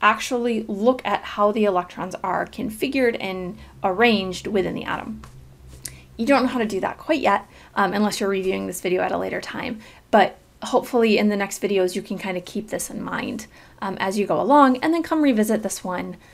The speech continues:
uh, after you've watched some more too. This is a good review video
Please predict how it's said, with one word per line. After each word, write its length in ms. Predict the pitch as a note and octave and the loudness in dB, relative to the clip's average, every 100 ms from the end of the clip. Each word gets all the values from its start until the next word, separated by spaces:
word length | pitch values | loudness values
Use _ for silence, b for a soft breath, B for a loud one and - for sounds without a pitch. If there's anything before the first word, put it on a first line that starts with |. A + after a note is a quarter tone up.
| B B - | B B -10
uh, 240 | F#3 E3+ | -8 -8
after 400 | - F3 - F#3+ | -6 -6 -4 -4
you've 220 | F3+ F#3 F3+ | -2 -2 -2
watched 300 | F#3 - - | -2 -2 -8
some 180 | F3+ | -8
more 140 | E3+ - | -10 -10
too. 240 | - - | -10 -10
This 180 | A3+ A3 | -6 0
is 160 | B3+ A#3+ | 2 2
a 60 | |
good 320 | A3+ G#3 F#3 - - | 4 2 0 -14 -16
review 400 | G3+ G3 F#3+ - | -8 -6 -4 -4
video 520 | E3 - D#3 D3+ G#3+ | -6 -4 -2 -2 -4